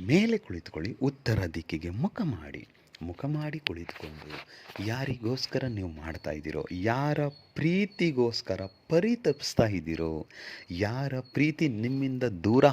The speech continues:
ಆಗ್ಬಿಡ್ತಾ ಇದೆ, "ಅವ್ರಿನ್ನೂ ನನಗೆ ಸಿಗಲ್ಲ, ಮಿಸ್ ಆಗ್ಬಿಡ್ತು"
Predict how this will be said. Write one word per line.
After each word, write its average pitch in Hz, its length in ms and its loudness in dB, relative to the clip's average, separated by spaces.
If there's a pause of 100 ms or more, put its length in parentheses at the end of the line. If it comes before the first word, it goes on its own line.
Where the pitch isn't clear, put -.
ಆಗ್ಬಿಡ್ತಾ 85 480 -4
ಇದೆ, 90 160 0 (400)
"ಅವ್ರಿನ್ನೂ 123 580 2
ನನಗೆ 101 340 0 (100)
ಸಿಗಲ್ಲ, 101 420 6 (560)
ಮಿಸ್ 123 420 2
ಆಗ್ಬಿಡ್ತು" 101 540 2